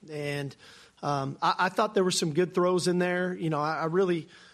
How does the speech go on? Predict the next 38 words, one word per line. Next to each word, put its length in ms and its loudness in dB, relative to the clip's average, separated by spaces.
you 80 -2
know, 200 0
the, 240 -8
the, 160 -4
I 80 2
like 280 0
the 80 -6
throw 240 2
to 140 2
Xavier 400 0
kinda 280 -2
deep 300 -4
across 380 -2
the 100 -10
field. 500 0
We 80 0
didn't 200 0
get 160 -2
the 60 -12
pass 300 -4
interference 440 -6
call, 300 0
but 120 -2
it 20 -2
was 120 -4
a 60 -8
great 300 0
read 300 0
by 220 0
him. 240 -2
You 80 -4
know, 60 -2
he, 180 -4
he 180 -8
found 420 -2
A 200 2
D, 520 2
um, 520 -6